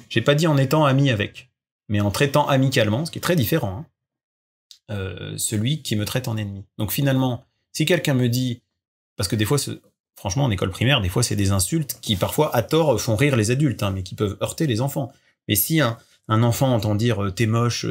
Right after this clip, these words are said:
tu pues et tes vêtements sont pas beaux », et qui répond, « Mais arrête, c'est pas gentil, euh, tu pues, tu pues, mais arrêtez de me dire que je pue. »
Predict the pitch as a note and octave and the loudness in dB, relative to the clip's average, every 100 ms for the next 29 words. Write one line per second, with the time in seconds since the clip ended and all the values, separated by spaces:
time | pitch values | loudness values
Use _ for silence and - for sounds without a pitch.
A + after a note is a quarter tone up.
0 | F#2 A2 - A#2+ A#2+ G2+ G2 - - _ | -6 -8 -6 -2 -2 -4 -6 -12 -16 _
1 | - G2+ F#2+ G2+ - A2+ G#2 A2 G3 _ | -10 -8 -6 -8 -8 -8 -6 -6 -6 _
2 | _ _ _ _ _ _ _ _ _ _ | _ _ _ _ _ _ _ _ _ _
3 | _ _ _ - - G#2 F#2 B2 B2 D3+ | _ _ _ -6 -2 -2 0 -2 0 0
4 | G#3+ G#3 D3 C3 - - B2+ D3+ - A#3 | 0 0 -2 -2 -2 0 0 0 0 2
5 | G3 A#2 G#2+ F#2+ _ _ _ _ _ - | 2 2 0 -8 _ _ _ _ _ -2
6 | F3 D#3+ D#3 D#3 G#3+ G#3 B3 A3+ C#4+ C#4 | -2 0 -2 -2 -4 -6 0 0 2 0
7 | D#4+ B3+ A#3 A3 G#3 F3 A3 | -2 -2 -2 -2 -4 -8 -14